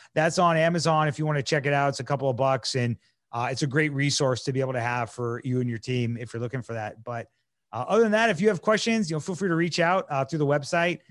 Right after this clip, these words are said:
Uh, and I'm always interested in, in chatting up Facebook ads and talking to cool business owners that are like, "Here are the, the struggles that we're having,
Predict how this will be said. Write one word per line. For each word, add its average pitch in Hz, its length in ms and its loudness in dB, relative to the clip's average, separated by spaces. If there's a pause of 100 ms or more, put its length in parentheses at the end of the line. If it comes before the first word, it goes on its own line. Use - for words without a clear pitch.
(240)
Uh, 127 320 -2
and 135 100 0
I'm 139 140 2
always 151 380 4
interested 156 540 2
in, 131 300 0
in 123 120 -2
chatting 143 320 -2
up 139 220 0
Facebook 139 320 -4
ads 139 360 0
and 123 140 -4 (300)
talking 143 300 0
to 139 60 0
cool 151 220 0
business 143 360 0
owners 127 360 2
that 123 100 -2
are 123 80 0
like, 123 260 0 (520)
"Here 147 180 0
are 147 40 2
the, 139 300 4
the 127 80 -2
struggles 139 480 0
that 131 100 -4
we're 123 100 -2
having, 120 640 0